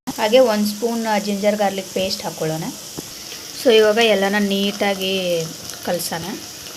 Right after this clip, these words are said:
ಇವಾಗ ನಾವು ಇದಕ್ಕೆ ಒಂದು ಸ್ಪೂನ್ ಅರಿಶಿನ ಪೌಡರ್ ಹಾಕ್ಕೊಳ್ಳೋಣ. ಒಂದು ಸ್ಪೂನ್ ಧನಿಯಾ ಪೌಡರ್ ಹಾಕ್ಕೊಳ್ಳೋಣ. ಒಂದು ಸ್ಪೂನ್ ಚಿಲ್ಲಿ ಪೌಡರ್ ಹಾಕ್ಕೊಳ್ಳೋಣ. ನಿಮ್ಗೆ ರ-, ಎಷ್ಟು ಖಾರ ಬೇಕೋ ಅಷ್ಟು ಹಾಕ್ಕೊಳ್ಳಿ. ಇದಕ್ಕೆ ಒಂದು ಚೂರೇ ಚೂರು ನೀರು ಹಾಕ್ಕೊಳ್ಳೋಣ. ಇವಾಗ ನಾವು ಇದಕ್ಕೆ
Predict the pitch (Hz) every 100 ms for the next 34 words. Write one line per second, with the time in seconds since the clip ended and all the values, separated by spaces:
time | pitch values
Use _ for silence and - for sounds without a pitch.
0 | - - - - - - - - 220 208
1 | 202 202 202 196 208 269 220 202 208 226
2 | 214 185 180 214 214 196 175 190 165 165
3 | 160 170 311 - - - - - - -
4 | - - - - - - - - - -
5 | - - 208 208 233 196 196 196 208 208
6 | 185 180 185 - 165 208 - 214 208 233
7 | 208 214 196 190 185 190 214 277 247 220
8 | 208 202 202 202 202 208 - 247 220 196
9 | 190 196 262 226 202 - 160 160 165 311
10 | - - - 262 214 233 226 208 254 226
11 | 240 269 - 240 208 202 208 175 175 165
12 | 175 330 - - - - - - - -
13 | - - - 214 214 214 208 208 196 190
14 | 185 208